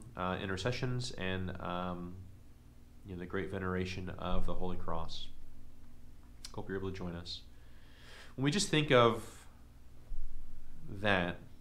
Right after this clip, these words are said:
that we have crosses in our church, and that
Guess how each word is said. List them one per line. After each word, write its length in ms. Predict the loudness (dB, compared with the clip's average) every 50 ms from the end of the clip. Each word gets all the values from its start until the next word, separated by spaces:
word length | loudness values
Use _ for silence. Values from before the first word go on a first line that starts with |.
| -16 -10 -6
that 120 | -6 -2 0
we 180 | 0 2 2
have 300 | 2 4 4 2 2 0
crosses 500 | 2 6 8 8 8 8 4 2 0 2
in 80 | 4 4
our 140 | 4 4 4
church, 640 | 2 2 2 4 4 2 2 -2 -6 -6 -8 -6 -6
and 180 | -4 -4 -2 -2
that 260 | -2 -2 -2 -4